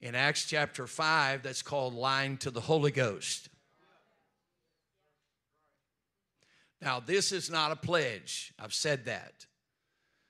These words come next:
Okay, so this is a faith promise. Uh, now, if you wanna come up and say, "Yeah, I've got the faith. If the Lord give me ten million dollars, I'll give it to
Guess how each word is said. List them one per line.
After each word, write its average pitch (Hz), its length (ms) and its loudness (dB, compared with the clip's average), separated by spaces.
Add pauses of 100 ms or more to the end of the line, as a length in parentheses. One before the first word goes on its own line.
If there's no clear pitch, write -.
(520)
Okay, 120 360 -2 (160)
so - 160 -4
this 165 240 -2
is 147 120 -6
a 147 80 -4
faith 165 640 0 (160)
promise. 135 720 -2 (840)
Uh, 113 420 -2 (840)
now, 131 260 2
if 131 100 -2
you 175 140 0
wanna 170 280 2
come 170 240 -4
up 156 220 0
and 139 160 -10
say, 151 200 -2
"Yeah, 151 260 2
I've 151 120 0
got 151 200 -2
the 127 80 -12
faith. 151 360 -2
If 123 120 -8
the 127 80 -6
Lord 147 260 -2
give 143 100 -2
me 135 120 -6
ten 147 260 -4
million 135 220 -4
dollars, 139 340 0
I'll 127 100 -2
give 131 200 -2
it 123 120 -6
to 110 220 -8